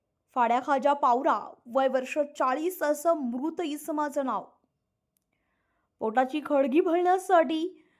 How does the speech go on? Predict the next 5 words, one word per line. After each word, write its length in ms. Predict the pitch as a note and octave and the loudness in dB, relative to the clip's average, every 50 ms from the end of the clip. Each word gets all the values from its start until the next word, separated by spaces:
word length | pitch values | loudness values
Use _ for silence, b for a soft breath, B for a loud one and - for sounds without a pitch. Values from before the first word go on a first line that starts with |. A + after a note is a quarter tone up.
| b b b _ | b b b _
पंढरपूर 520 | - D#4 D4+ D4 D4 E4 F4 F4 F4+ F#4 | 4 4 6 6 6 6 4 4 0 0
येथे 300 | F#4 E4+ E4 C4 F4 F4+ | 0 0 0 -2 -2 -2
मजुरीसाठी 880 | F#4 F4+ E4+ C#4+ C4+ A#3+ A3 D#4+ E4+ F4+ F#4+ F#4+ G4 F4 E4 C4+ E4+ D4+ | -2 -2 0 -2 -2 0 0 0 0 0 0 2 2 0 2 0 -4 -4
गेलेल्या 420 | C4 D#4+ D4 D4 D4 D4+ D#4 D#4+ D#4 - _ _ _ _ _ _ | -4 -4 -2 2 2 2 2 2 -2 -8 _ _ _ _ _ _
टेक-, 260 | - A3+ - _ _ | -12 -12 -12 _ _